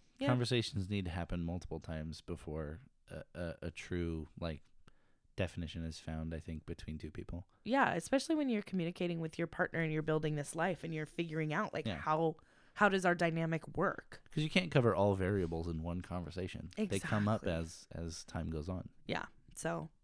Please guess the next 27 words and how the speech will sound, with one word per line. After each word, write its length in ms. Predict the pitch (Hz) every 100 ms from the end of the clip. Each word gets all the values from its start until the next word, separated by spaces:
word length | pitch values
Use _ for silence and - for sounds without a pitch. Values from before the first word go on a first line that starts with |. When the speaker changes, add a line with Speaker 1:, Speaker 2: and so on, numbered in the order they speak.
| -
Speaker 1:
so 180 | - 190
try 260 | - 220
to 80 | 226
be 160 | 202 214
patient 600 | - 170 160 - 165 -
with 260 | 165 156
your 160 | 170 170
person 420 | - 165 156 160
who 120 | 165 160
might 280 | 147 - -
be 100 | 165
struggling 540 | - 175 156 143 143
with 140 | 147
delegating. 640 | 139 131 139 - - 170 226 196
Speaker 2:
<laughs> 140 | - -
Speaker 1:
<laughs> 220 | - -
I 160 | 247 247
say 280 | 202 180
as 120 | 175 175
a 60 |
person 360 | 170 170 165 170
struggling 440 | 160 180 160 160
with 160 | 165 165
delegating. 500 | 160 156 185 139 165
<laughs> 20 | - 180 - 190 247 - - 262 -
Um, 340 | 269 208 190 170 - - - - -
so 520 | - 233 214 208 202